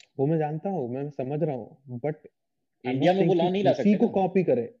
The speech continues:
Speaker 1: इसी को कॉपी करने नहीं बोला ना मैं इसीलिए।
Speaker 2: हाँ।
Speaker 1: मैं बोला कुछ तो सोचना पड़ेगा ना, यहाँ पे
Speaker 2: हम्म।
Speaker 1: भी गवर्नमेंट के पास इकोनॉमिस्ट नहीं है क्या?
Speaker 2: हाँ, कुछ ऐसा सोचना पड़ेगा, मतलब
Speaker 1: कुछ सोचे।
Speaker 2: see, you understand what the law is, right?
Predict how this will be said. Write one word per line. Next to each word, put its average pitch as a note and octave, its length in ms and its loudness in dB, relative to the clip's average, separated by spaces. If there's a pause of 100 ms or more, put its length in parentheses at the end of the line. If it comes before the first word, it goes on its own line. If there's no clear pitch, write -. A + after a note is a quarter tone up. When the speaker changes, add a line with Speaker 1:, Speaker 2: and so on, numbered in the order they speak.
(100)
Speaker 1:
इसी C#3 260 -4
को F3 100 -10
कॉपी D3 420 -4
करने F3 240 -4
नहीं F#3 160 0
बोला B2+ 260 -2
ना F3+ 160 -8
मैं A#2+ 140 -10
इसीलिए। A2+ 360 -10
Speaker 2:
हाँ। G#2 240 -18 (500)
Speaker 1:
मैं B2+ 120 -2
बोला E3 180 0
कुछ F3+ 500 -2
तो A3 60 0
सोचना D#3+ 400 -10
पड़ेगा A2+ 320 -8
ना, C#3+ 100 -8
यहाँ B2+ 300 -6
पे D3 100 -8
Speaker 2:
हम्म। C#3+ 100 -2
Speaker 1:
भी D#3+ 80 -2 (340)
गवर्नमेंट B2+ 380 -4
के D3+ 100 -2
पास C#3+ 220 -6
इकोनॉमिस्ट B2 480 -4
नहीं C#3 160 -4
है A2 80 -10
क्या? B2 140 -8 (1000)
Speaker 2:
हाँ, A3 160 -6
कुछ A3 200 -8
ऐसा G#3 180 -6
सोचना G#3 360 -8
पड़ेगा, A#2 220 -4
मतलब D3+ 320 -6
Speaker 1:
कुछ - 180 -6
सोचे। E3+ 340 0
Speaker 2:
see, F#3 220 -2 (1000)
you F3+ 160 4
understand F3 400 0
what D3 140 2
the A2+ 120 -2
law G#2 200 -2
is, D#2+ 120 -14
right? - 320 -20